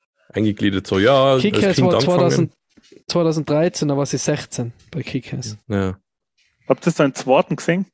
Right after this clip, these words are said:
Speaker 1: Nein, leider nicht.
Speaker 2: Nö.
Speaker 3: Ja, ich eben auch noch nicht. Ich kann mich nur noch erinnern, hey, dass der, der erste,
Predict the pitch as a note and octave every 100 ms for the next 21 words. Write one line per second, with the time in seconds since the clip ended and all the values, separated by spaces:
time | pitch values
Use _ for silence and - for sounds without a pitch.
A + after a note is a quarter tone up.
0 | _ _ _ - G2 G2+ G2+ G2 F#2 C#3+
1 | C#3 C3 C3 - _ _ _ E3 B2+ B2+
2 | F3+ D#3 D3 E3 E3 C3+ C3+ - D3+ D#3
3 | E3+ D3 D#3+ F3 D3 C3+ C3+ C#3+ C3 C#3
4 | C3+ C#3 F3 - F3+